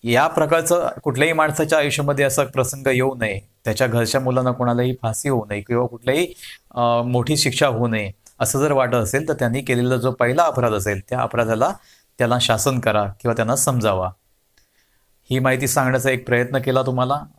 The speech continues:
आशा करतो तुम्हाला ती समजली असेल. काही बोलताना चुकलं असेल तर माफ करा. या चॅनलला सबस्क्राईब करा, बेल आयकॉनचं बटन दाबा, या व्हिडिओला शेअर करा, लाईक करा.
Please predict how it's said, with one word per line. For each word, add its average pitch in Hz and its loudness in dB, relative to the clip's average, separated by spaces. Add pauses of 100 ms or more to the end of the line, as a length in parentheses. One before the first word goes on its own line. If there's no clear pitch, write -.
(140)
आशा 113 0
करतो 127 0
तुम्हाला 120 0
ती 120 -2
समजली 120 -2
असेल. 135 -2 (560)
काही 165 2
बोलताना 165 0
चुकलं 165 2
असेल 185 0
तर 185 2
माफ 147 2 (100)
करा. 101 0 (1200)
या 127 2
चॅनलला 135 0 (220)
सबस्क्राईब 160 0
करा, 151 0 (680)
बेल 131 2
आयकॉनचं 156 2
बटन 131 0
दाबा, 123 2
या 123 2
व्हिडिओला 127 2
शेअर 143 0
करा, 110 0 (400)
लाईक 139 -2
करा. 107 2